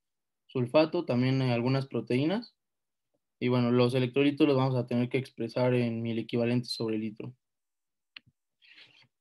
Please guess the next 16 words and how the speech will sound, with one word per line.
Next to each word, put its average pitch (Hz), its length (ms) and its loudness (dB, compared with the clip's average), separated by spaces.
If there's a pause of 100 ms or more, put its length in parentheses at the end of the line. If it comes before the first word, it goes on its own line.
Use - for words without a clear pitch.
(160)
También 151 300 6
algunos 170 380 2
elementos 139 500 0
contenidos 131 540 0
en 123 100 0
el 120 120 2
agua, 165 280 4
pues 123 120 0
van 131 140 2
a 131 80 0
ser, 127 400 -2
eh, 117 240 0
los 113 200 -4
elementos 120 560 -2
no 127 220 2
electrolitos, 131 840 -2